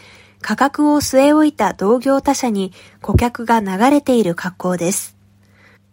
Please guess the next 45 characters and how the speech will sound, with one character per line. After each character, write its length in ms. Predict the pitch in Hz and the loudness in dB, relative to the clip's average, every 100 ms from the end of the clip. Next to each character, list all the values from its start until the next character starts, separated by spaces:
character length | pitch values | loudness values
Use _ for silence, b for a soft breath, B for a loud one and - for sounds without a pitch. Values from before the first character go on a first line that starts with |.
| _ _ - | _ _ -14
お 60 | 196 | 0
と 160 | 247 | 0
り 80 | 240 | 0
広 260 | - 247 240 | 0 0 2
告 280 | 220 202 | -2 -2
の 160 | 175 160 | -4 -4
不 80 | - | -4
祥 260 | - 254 | 0 0
事 160 | 226 208 | 0 0
や 240 | 185 180 b b b _ | 0 0 b b b _
迷 220 | 208 285 | 2 4
惑 260 | 302 302 311 | 4 2 2
動 200 | 302 294 | 2 2
画 100 | 269 | 0
な 140 | 262 | 0
ど 120 | 240 | -2
の 120 | 214 | -2
問 220 | 190 208 214 | -2 -2 0
題 180 | 220 | 0
も 240 | 208 202 - - | 0 -4 -6 -12
足 300 | 185 - 226 | -8 -2 -2
を 80 | 190 | -2
引 60 | |
っ 40 | - _ | -12 _
張 80 | 214 | -6
っ 60 | |
て 120 | - 185 | -4 -8
い 80 | |
ま 160 | 170 165 | -4 -6
す。 260 | 180 - _ _ b b b b b b b | -8 -14 _ _ b b b b b b b
た 140 | - 233 | -4 0
だ、 200 | 208 196 B B - | 0 -2 B B -10
各 220 | 196 - | -8 -4
社 180 | - 269 | -4 -2
と 140 | 269 | 0
も 240 | 247 240 b b _ | 0 -2 b b _
魚 140 | 214 208 | -2 2
介 260 | 294 370 | 2 4
類 220 | 339 294 | 4 4
を 140 | 247 214 | 2 -2
中 240 | - 226 | 0 0
心 240 | 226 240 233 | 0 -4 -2
と 120 | 226 | -4
し 100 | - | -2
た 260 | 214 - | -2 -2